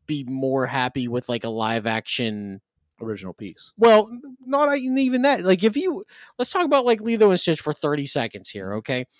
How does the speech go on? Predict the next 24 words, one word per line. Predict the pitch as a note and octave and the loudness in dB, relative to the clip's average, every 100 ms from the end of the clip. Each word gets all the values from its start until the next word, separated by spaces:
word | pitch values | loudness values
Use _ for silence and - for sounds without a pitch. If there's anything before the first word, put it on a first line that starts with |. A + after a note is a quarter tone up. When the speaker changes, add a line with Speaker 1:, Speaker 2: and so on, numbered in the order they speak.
| - - - - - _ | -20 -20 -20 -20 -20 _
Speaker 1:
If | E3+ D#3+ | 4 4
you | F#3 D4 | 4 4
wanna | E4 D4+ | 4 4
have | A#3+ A#3+ F3 | 4 4 2
the | D3+ | 0
original | C3 F3 G3 G#3 F3 | 0 0 2 2 2
animated | E3 E3+ E3 D#3+ C3 | 0 0 0 0 -2
Lilo | B2+ C#3+ C#3 C3 | -6 -2 -2 -2
and | A#2+ | -4
Stitch | - C3 B2 | -4 -4 -2
be | C3 | -2
the | A2 | -2
baseline | G2+ C3 D3 - C#3+ C#3 C#3+ | -2 -2 -2 -4 -2 -2 -4
for | B2+ | -4
them | C3 | -2
to | B2+ | -2
have | C3+ G#2 | -4 -4
a | |
live | G#2 A#2 D3 D3 | -4 0 2 2
action | C#3+ D3 - C#3+ | 0 -2 -4 -6
anime | B2 C#3 C#3 C3+ C3+ C#3 | -6 -6 -4 -2 -4 -4
or | C3 C3 | -4 -4
live | B2 D3 G3 F3 | 0 2 4 2
action | D#3+ E3 - D3 C3+ C3 | 0 -2 -4 -6 -6 -10